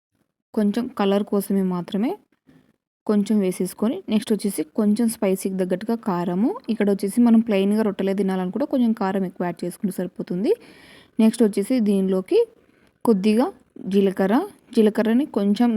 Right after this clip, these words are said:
దంచుకొనన్నా వేసుకోవచ్చు, లేదంటే చేత్తోని, రెండు చేతులతోని అట్లా నలిపేసుకొని వేసుకుంటే సరిపోతుంది. కొంచెం ఫ్లేవర్ బాగా యాడ్ అవుతుంది. అలా వేసేసుకొని టేస్ట్‌కి తగ్గ సాల్ట్ యాడ్ చేసేసుకొని, మనం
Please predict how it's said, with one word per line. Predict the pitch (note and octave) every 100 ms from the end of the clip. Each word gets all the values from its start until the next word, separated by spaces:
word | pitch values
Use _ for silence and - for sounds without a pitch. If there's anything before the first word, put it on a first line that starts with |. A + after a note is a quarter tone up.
| G3
దంచుకొనన్నా | G3 G3 - A3 G#3+ A3
వేసుకోవచ్చు, | G#3 F#3+ - - F#3+ B3+
లేదంటే | A#3+ G3+ G3 A3+
చేత్తోని, | A3+ G3 F#3+ G3+ G3 B3+
రెండు | G#3+ G3
చేతులతోని | G3+ G3+ G#3+ F#3+ G3 G3 C#4
అట్లా | A3+ G3+
నలిపేసుకొని | G3 F#3+ F3+ F#3+ F#3+ - F#3+
వేసుకుంటే | F3+ F3 - F#3 F3+
సరిపోతుంది. | G3 F#3 - F3+ F#3 G3+ A4 - - - - -
కొంచెం | A#3 G#3+ A3+
ఫ్లేవర్ | G#3+ F#3+ G3+ G3+
బాగా | F3+ F3
యాడ్ | F#3+ F#3+
అవుతుంది. | F3 - F#3+ C4 -
అలా | G3+
వేసేసుకొని | F#3+ F#3 F#3+ F#3+ - B3 G4+
టేస్ట్‌కి | A#3+ G#3+ A3 G#3+
తగ్గ | F#3+ F3+
సాల్ట్ | G3 F#3+ F3+ F#3
యాడ్ | F3+ -
చేసేసుకొని, | F#3+ F#3+ - G#3+ G4 C5 - - _ _ _ - G#3
మనం | G3+ A#3